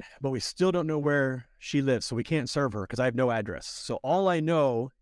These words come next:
is that she is in the Cherry Tree Township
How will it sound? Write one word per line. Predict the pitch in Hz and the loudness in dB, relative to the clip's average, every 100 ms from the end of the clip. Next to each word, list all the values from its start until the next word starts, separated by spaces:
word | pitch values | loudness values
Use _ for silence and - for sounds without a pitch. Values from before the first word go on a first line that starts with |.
| - | -6
is | 127 117 | -4 0
that | 123 117 | 0 0
she | - 147 | -2 0
is | 151 | 0
in | 131 | 0
the | 120 | -4
Cherry | - 147 156 | 0 2 2
Tree | 151 160 143 | 0 0 0
Township | - 131 135 123 113 98 | 0 0 0 -2 -4 -6